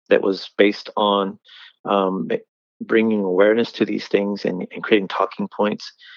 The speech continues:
and ways to connect people to, um, agencies that were directly working in those areas. So, um, we put together the exhibit, and then I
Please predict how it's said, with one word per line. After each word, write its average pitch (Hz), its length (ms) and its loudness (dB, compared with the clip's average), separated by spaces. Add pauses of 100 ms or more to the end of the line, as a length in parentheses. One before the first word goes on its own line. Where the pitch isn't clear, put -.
(200)
and 95 320 0
ways 95 360 4
to 90 300 -4
connect 98 440 -2
people 95 320 -2
to, 90 460 -2 (440)
um, 92 420 -2
agencies 98 640 0
that - 180 4
were 90 300 2 (200)
directly 95 440 2
working 95 480 2
in 107 120 2
those 107 200 4
areas. 107 600 4 (580)
So, 104 640 4
um, 95 400 -2 (120)
we 104 520 4
put - 120 -6
together 113 320 4
the 107 120 4
exhibit, 95 480 2
and 92 180 -4
then 92 100 0
I 95 340 0